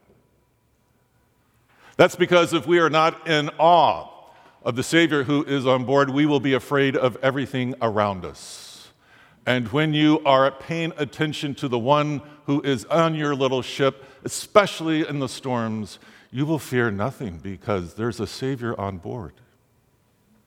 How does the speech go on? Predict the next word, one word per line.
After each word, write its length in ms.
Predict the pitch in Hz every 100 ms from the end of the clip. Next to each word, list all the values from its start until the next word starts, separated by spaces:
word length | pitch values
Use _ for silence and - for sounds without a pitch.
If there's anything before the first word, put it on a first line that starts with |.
| _ _ _ _ _ _ _ _ _ _ _ _ _ _ _ _ _ _ _ _
Awe. 520 | 95 92 85 71 71